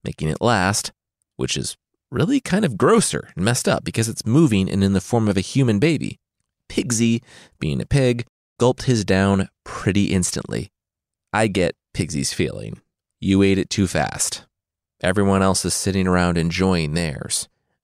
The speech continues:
You get a little envious of their self-control as they nibble that baby apart.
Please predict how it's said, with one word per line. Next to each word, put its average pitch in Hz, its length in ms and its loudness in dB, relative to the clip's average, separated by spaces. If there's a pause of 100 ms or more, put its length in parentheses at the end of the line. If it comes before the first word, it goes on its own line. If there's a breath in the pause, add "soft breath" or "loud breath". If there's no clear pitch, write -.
You 123 200 0
get - 160 0
a - 40 4
little 185 280 6
envious 123 380 2
of 90 80 -6
their 107 140 4
self-control 107 840 0
as 80 140 0
they 87 120 2
nibble 90 720 2 (800)
that - 180 -12
baby 107 260 -2
apart. 85 340 -2